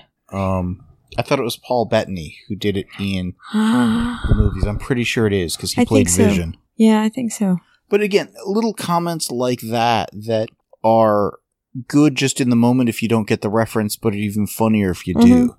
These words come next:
Speaker 2: Mm-hmm, mm-hmm.
Speaker 1: You know, there's a, again, an awareness that the writers have of the material,
Speaker 2: Mm-hmm.
Speaker 1: and they have some fun with it.
Speaker 2: Well, and now that we know that Jarvis and his wife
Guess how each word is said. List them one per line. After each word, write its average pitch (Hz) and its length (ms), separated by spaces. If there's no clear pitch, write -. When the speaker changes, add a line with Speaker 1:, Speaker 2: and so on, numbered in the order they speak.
Speaker 2:
Mm-hmm, 247 40
mm-hmm. 254 260
Speaker 1:
You - 180
know, 101 140
there's 104 280
a, 98 260
again, 104 340
an 101 120
awareness 107 960
that 98 140
the 101 100
writers 95 460
have 104 400
of 95 200
the 92 80
material, 90 800
Speaker 2:
Mm-hmm. 247 260
Speaker 1:
and 117 120
they 117 80
have 117 200
some 151 200
fun 185 320
with 58 140
it. 50 180
Speaker 2:
Well, 339 280
and 294 180
now 302 240
that 349 140
we 285 160
know 233 320
that 240 200
Jarvis 240 600
and 226 100
his 220 180
wife 202 420